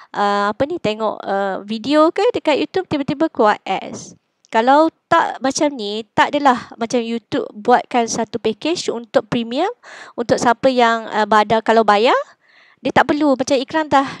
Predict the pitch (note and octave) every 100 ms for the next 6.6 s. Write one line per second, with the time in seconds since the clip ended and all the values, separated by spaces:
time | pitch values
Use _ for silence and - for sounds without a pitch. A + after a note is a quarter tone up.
0 | - G#3 C4 A3+ A#3+ C4+ G#3 F#3+ G3 G3
1 | G3 F#3+ A#3+ F3+ G3+ G3+ G3 F#3 F3+ F#3
2 | F3+ G3 G3+ G#3 - A#3 A3 B3 D4+ -
3 | _ - F#4 F4+ C#4+ C4 A3 G#3 G3+ G3+
4 | F#3+ F#3+ - F3 F3+ G#3+ - E4 G#4+ _
5 | _ _ _ _ _ _ _ _ _ _
6 | _ - C#4+ - G#3